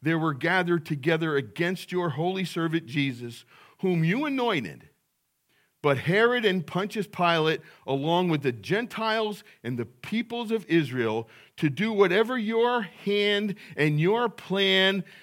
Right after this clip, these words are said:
had predestined to take place. God had mapped it out in history.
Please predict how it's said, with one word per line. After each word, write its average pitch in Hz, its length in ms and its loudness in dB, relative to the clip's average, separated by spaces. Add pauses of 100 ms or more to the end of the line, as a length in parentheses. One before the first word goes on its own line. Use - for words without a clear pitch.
had 160 260 0
predestined 165 800 -2
to 233 80 -4
take 151 380 -4
place. 247 720 -14 (400)
God 214 280 2
had 214 240 0
mapped 196 380 0
it 254 120 2
out 262 200 2
in 233 120 -4
history. 160 640 -8